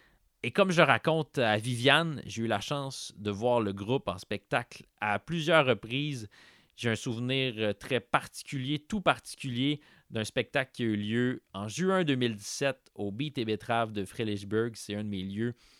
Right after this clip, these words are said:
préférés au Québec. Et ce spectacle-là a eu lieu le soir de mon trente et unième anniversaire. Donc,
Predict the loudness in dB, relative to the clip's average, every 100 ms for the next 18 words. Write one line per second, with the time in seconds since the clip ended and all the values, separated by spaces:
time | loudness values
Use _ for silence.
0 | _ _ -4 -2 2 2 2 0 -2 0
1 | 0 0 -12 -20 -20 -20 _ -2 0 0
2 | -2 -6 -6 -4 -2 0 -2 0 4 4
3 | 4 0 0 0 0 -4 -4 0 4 4
4 | 2 -2 -4 -6 -2 0 0 0 0 -2
5 | -4 -4 -6 -6 -6 -4 -4 -6